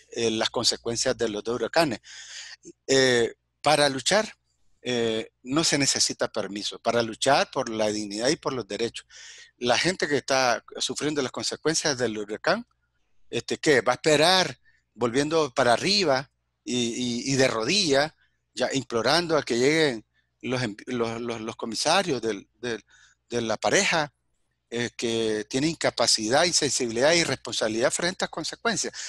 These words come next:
No, no, entonces en ese sentido, la gente tiene legítimamente el derecho a organizarse para sobrevivir, para defender su dignidad.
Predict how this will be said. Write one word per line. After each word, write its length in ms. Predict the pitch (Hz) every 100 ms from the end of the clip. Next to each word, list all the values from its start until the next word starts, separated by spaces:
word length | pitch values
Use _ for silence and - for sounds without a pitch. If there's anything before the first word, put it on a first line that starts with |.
| -
No, 120 | 143 143
no, 160 | 151
entonces 440 | 131 - 127 - 151
en 60 |
ese 180 | 156 -
sentido, 560 | - 175 - 139 143 190 - - -
la 100 | 117
gente 240 | 120 123 131
tiene 240 | 143 143
legítimamente 680 | 110 160 220 214 196 233 208
el 60 |
derecho 300 | 143 170 -
a 20 |
organizarse 560 | 180 143 120 185 226 285
para 180 | - 226
sobrevivir, 560 | - 151 127 127 202 - - -
para 160 | 127 131
defender 380 | 123 107 180 208
su 140 | 160
dignidad. 400 | 131 110 117 127